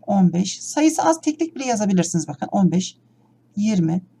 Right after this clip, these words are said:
yirmi beş, otuz, otuz beş. Kırktan küçük olduğu için en son buraya kadar gelir. Dolayısıyla kaç tane eleman var bakın burada? Sekiz tane. Bir, iki, üç, dört, beş, altı, yedi, sekiz.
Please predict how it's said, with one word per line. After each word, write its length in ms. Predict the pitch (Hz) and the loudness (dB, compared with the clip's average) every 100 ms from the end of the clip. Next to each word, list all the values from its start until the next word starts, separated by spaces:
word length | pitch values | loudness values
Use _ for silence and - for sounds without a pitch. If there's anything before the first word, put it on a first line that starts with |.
| _ _ _ _ - | _ _ _ _ -2
yirmi 340 | 196 202 180 | 0 2 2
beş, 380 | 165 214 - - _ _ _ _ _ _ _ _ _ - | 2 -2 -8 -16 _ _ _ _ _ _ _ _ _ -8
otuz, 560 | 196 - 208 233 - _ _ _ _ _ _ _ _ | -8 -4 -8 -8 -20 _ _ _ _ _ _ _ _
otuz 320 | 190 - 147 | -8 -6 -8
beş. 320 | 190 143 - _ | -6 -8 -10 _
Kırktan 340 | - - 226 196 | -20 -8 -2 -2
küçük 200 | - - | -2 -6
olduğu 160 | 160 | -4
için 140 | 185 302 | -6 -4
en 140 | 220 | -2
son 180 | 185 226 | 0 0
buraya 140 | 175 | 0
kadar 180 | 156 214 | 0 -4
gelir. 280 | 175 139 - _ _ _ | -4 -8 -12 _ _ _
Dolayısıyla 360 | 254 262 269 262 | -2 0 -2 -4
kaç 200 | 302 294 | -4 -4
tane 220 | 233 190 | -2 2
eleman 300 | 175 180 165 | 2 2 0
var 140 | 160 | -4
bakın 200 | 165 190 | -4 -4
burada? 160 | 202 302 | -4 -6
Sekiz 280 | - 233 - | -8 -14 -6
tane. 320 | 165 160 269 262 | -2 -2 -2 -4
Bir, 300 | 185 202 - - | -2 -2 -4 -6
iki, 340 | 180 - - | -6 -6 -8
üç, 320 | 190 180 - | -4 -6 -6
dört, 220 | - 190 - | -4 -4 -4
beş, 220 | 190 185 185 | -2 0 0
altı, 240 | 170 - | -8 -8
yedi, 160 | 202 - | -8 -8
sekiz. 320 | - - - | -10 -12 -16